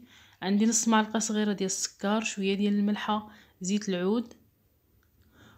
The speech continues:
ومعلقه كبيره ديال الزبده. كاين انواع كثيره ديال العجين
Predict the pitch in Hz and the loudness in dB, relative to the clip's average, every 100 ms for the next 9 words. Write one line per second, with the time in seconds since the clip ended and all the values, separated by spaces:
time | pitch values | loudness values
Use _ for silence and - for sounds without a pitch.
0 | _ 220 226 220 196 220 208 196 208 214 | _ 0 4 4 2 -2 -4 0 2 2
1 | 220 196 196 190 175 185 175 185 - 220 | 0 -2 -2 -2 -4 -8 -8 -6 -4 -4
2 | 220 220 220 190 - - 226 226 220 196 | 0 2 2 0 -6 -4 -2 0 0 0
3 | 196 190 180 180 220 233 | -2 -2 -4 -2 0 0